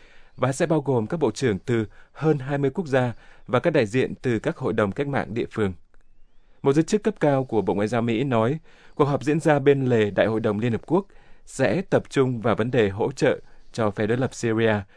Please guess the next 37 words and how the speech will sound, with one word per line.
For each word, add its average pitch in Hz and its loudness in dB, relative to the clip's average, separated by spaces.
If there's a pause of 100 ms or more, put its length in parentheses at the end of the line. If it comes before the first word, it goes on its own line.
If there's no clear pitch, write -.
(280)
cũng 170 4
như 160 4
các 180 -2
vấn 147 0
đề 139 2
hỗ 107 -2
trợ 120 0
nhân 120 0
đạo 107 2 (340)
và 117 2
gây 143 2
sức 185 -2
ép 160 0
quốc 196 0
tế 120 2
đối 113 0
với 107 0
chính 120 -8
quyền 113 0
Syria. 107 0 (960)
Giới 117 2
chức 175 -2
này 139 2
nói 107 -2
rằng 110 2 (260)
các 202 0
cuộc 151 2
thảo 110 0
luận 113 -2
sẽ 123 -2
bao 139 -2
gồm 113 2
các - -6
biện 101 -2
pháp 151 -6
đơn 135 2
phương 127 2